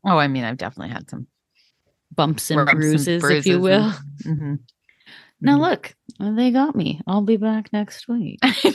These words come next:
Speaker 1: know.
Speaker 2: And do I think we're gonna, we'll ever find out what happened? No.
Speaker 1: No.
Speaker 2: Here's what's
Speaker 1: You
Speaker 2: gonna
Speaker 1: don't
Speaker 2: happen.
Speaker 1: even
Speaker 2: We're
Speaker 1: think
Speaker 2: gonna
Speaker 1: she
Speaker 2: hear
Speaker 1: remembers?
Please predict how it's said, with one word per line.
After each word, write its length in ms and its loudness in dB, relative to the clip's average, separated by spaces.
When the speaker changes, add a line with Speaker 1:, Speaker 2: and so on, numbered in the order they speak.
Speaker 1:
know. 340 2
Speaker 2:
And 240 4
do 160 6
I 140 6
think 240 -2
we're 80 0
gonna, 260 0
we'll 300 2
ever 220 0
find 280 -4
out 160 0
what 140 -4
happened? 500 -4
No. 300 -2
Speaker 1:
No. 240 -6
Speaker 2:
Here's 220 2
what's 100 2
Speaker 1:
You 120 8
Speaker 2:
gonna 60 8
Speaker 1:
don't 20 6
Speaker 2:
happen. 100 6
Speaker 1:
even 120 6
Speaker 2:
We're 80 8
Speaker 1:
think 100 4
Speaker 2:
gonna 80 4
Speaker 1:
she 60 4
Speaker 2:
hear 120 6
Speaker 1:
remembers? 600 2